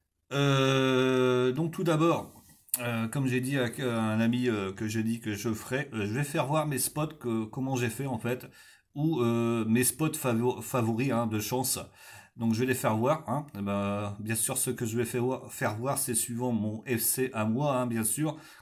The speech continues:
comme vous pouvez vous en douter. Euh, donc voilà.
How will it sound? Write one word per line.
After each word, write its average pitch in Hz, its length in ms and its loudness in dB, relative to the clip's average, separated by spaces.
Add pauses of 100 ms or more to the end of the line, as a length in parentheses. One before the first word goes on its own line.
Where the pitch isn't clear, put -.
comme 110 140 -2
vous 107 120 -2
pouvez 113 260 0
vous 110 220 2
en 110 80 2
douter. 147 420 -4 (460)
Euh, 117 240 0
donc 147 100 2
voilà. 113 320 -2